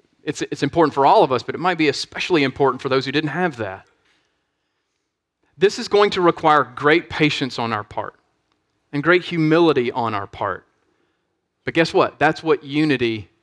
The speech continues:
requires. It's how a family functions. The same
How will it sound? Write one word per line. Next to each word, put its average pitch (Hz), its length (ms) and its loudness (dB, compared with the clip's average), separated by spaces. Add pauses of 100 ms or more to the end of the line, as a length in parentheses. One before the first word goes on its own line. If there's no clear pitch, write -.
(120)
requires. 120 800 -10 (380)
It's - 80 -14
how 131 140 4
a 135 40 0
family 120 680 -2 (640)
functions. - 840 -8 (1300)
The 143 80 0
same 170 460 0